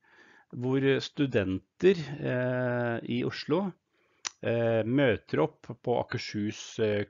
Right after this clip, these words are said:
kaia, altså Akershus festning, eh, festningskaia der, eh, og tar imot, eh, en båt som, eh, merkelig nok har navnet Konstitusjonen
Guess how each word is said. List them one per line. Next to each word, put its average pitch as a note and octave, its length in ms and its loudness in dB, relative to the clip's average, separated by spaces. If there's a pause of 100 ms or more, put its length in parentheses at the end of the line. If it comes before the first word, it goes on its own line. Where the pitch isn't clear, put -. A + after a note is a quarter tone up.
kaia, A#2+ 480 2
altså A#2 340 -4
Akershus - 380 -8
festning, D3+ 460 -4
eh, B2+ 360 -4
festningskaia A2 640 0
der, D#3+ 260 4 (680)
eh, A#2 240 4
og C3+ 160 -4
tar B2+ 240 4
imot, B2+ 460 0
eh, A#2+ 400 2 (920)
en A2+ 160 -4
båt D3 300 -2
som, A#2 360 -4 (300)
eh, - 320 -10
merkelig A#2 400 -2
nok C#3+ 260 -4
har G#2+ 220 4
navnet F#2+ 520 0
Konstitusjonen G2+ 960 -2